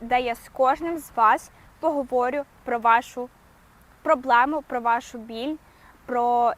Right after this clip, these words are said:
те, з чого вам взагалі треба розпочати і що вам варто зробити вже зараз, щоб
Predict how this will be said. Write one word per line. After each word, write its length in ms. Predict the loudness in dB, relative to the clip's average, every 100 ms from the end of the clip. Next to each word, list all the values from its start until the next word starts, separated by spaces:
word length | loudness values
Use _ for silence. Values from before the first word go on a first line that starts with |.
| -2
те, 260 | 2 2 2
з 20 |
чого 380 | -4 -2 0 0
вам 200 | -2 -4
взагалі 400 | -4 -6 -6 -8
треба 360 | -2 0 0 -2
розпочати 760 | -6 -12 -8 0 2 0 -6
і 40 | -8
що 360 | -8 -2 0
вам 280 | 0 -4 -6 -2
варто 360 | 0 0 -4
зробити 420 | -12 -10 -8 -10
вже 260 | -12 -10 -10
зараз, 640 | -2 0 2 0 -4 -10 -20 _ -20 -20 -20 -20
щоб 340 | -10 0 2